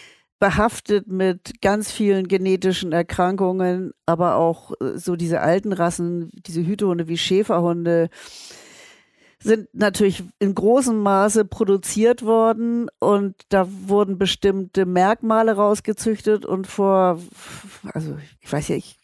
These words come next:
möchte mich jetzt gar nicht festlegen, seit wann, aber fünfzig Jahre, sechzig Jahre weiß man schon, dass die Hüftgelenksdysplasie haben, aber gab eben Zeiten, wo man munter drauf losgemacht hat und dann hat sich eben gezeigt, plötzlich konnten die alle immer schlechter laufen,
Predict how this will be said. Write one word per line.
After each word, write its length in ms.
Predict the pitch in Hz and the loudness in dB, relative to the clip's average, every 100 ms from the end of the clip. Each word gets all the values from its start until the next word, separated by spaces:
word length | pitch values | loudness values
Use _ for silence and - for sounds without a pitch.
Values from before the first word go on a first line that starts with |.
| - | -14
möchte 420 | 147 135 185 - | -10 -4 -6 -4
mich 120 | 180 | -2
jetzt 160 | 175 - | -2 0
gar 160 | 165 | -2
nicht 140 | 165 170 | -2 0
festlegen, 640 | 185 180 180 180 175 180 | -2 -2 -2 -2 0 -4
seit 420 | 160 175 165 160 156 | 0 2 0 -2 -2
wann, 460 | 175 190 202 196 - | 0 -2 -4 -6 -4
aber 240 | 165 165 | -2 -2
fünfzig 500 | - 214 - - 175 | -2 -6 -6 -6 -2
Jahre, 680 | 180 175 175 180 185 180 180 - - - _ _ _ _ - | 0 2 2 0 2 0 -2 -8 -18 -20 _ _ _ _ -4
sechzig 480 | 175 185 - 180 | -2 -2 -2 -2
Jahre 340 | 175 175 175 165 | 2 2 2 2
weiß 200 | 160 175 | 0 0
man 160 | 170 | -2
schon, 180 | 170 196 | -2 -2
dass 140 | 180 - | -2 -2
die 140 | 170 | -2
Hüftgelenksdysplasie 1080 | 180 - 170 160 160 170 - 185 165 165 175 | -2 -2 0 -2 -2 -4 -2 -2 0 2 2
haben, 160 | 180 120 | 2 0
aber 240 | 190 208 - - - - | 2 2 0 -16 -20 0
gab 220 | 233 233 | 2 2
eben 220 | 240 226 | 2 0
Zeiten, 420 | 202 220 226 226 208 | 2 2 2 2 0
wo 80 | |
man 200 | 208 208 | 2 2
munter 280 | 202 220 233 | 2 2 0
drauf 260 | 214 190 190 | 2 0 2
losgemacht 680 | 208 240 - 226 226 220 226 | 0 0 0 0 0 0 0
hat 220 | 226 220 - | 0 -2 -4
und 560 | - 208 202 196 - - | 0 2 0 -6 -4 0
dann 220 | 196 202 | 2 2
hat 140 | 202 | -2
sich 100 | 190 | -2
eben 220 | 117 185 185 | -4 -2 -2
gezeigt, 440 | 190 196 196 196 _ - | 0 0 0 -2 _ -2
plötzlich 320 | 208 190 202 | -2 0 -4
konnten 240 | 208 202 185 | -2 -2 -2
die 100 | - | 0
alle 180 | 190 | 2
immer 220 | 170 190 185 | 2 2 0
schlechter 400 | 180 180 185 170 | 0 0 0 2
laufen, 520 | 170 208 220 233 | 2 2 0 -6